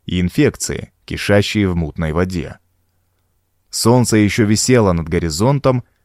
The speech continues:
когда после неудачных попыток ближней связи с лабораторией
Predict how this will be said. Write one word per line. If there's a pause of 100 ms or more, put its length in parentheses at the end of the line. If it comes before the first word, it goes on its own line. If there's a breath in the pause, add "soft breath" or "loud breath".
(220)
когда
после
неудачных
попыток
ближней
связи
с
лабораторией